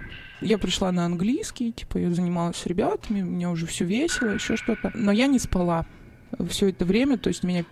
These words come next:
пичкали не снотворным, а, типа, успокоительным, чтобы я просто, тревога проходила, я засыпала. Я просто боялась, что мне всё это снится, что на самом деле я ещё до сих пор в подвале,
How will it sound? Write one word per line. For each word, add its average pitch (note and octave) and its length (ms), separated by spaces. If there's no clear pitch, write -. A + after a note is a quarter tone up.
пичкали F#3+ 460
не G3 400
снотворным, A#3+ 640
а, - 20
типа, - 220
успокоительным, B3+ 720
чтобы G3 240
я G3+ 120
просто, F3 600
тревога G#3 320
проходила, A3 420
я F#3+ 140
засыпала. F#3+ 560
Я G3+ 160
просто A#3 340
боялась, G#3 680
что - 240
мне G3+ 180
всё G3+ 200
это F#3 180
снится, - 560
что - 180
на F#3 120
самом G3 280
деле G3 240
я F3 160
ещё F#3 220
до F3 100
сих - 200
пор G3 160
в - 80
подвале, F#3+ 580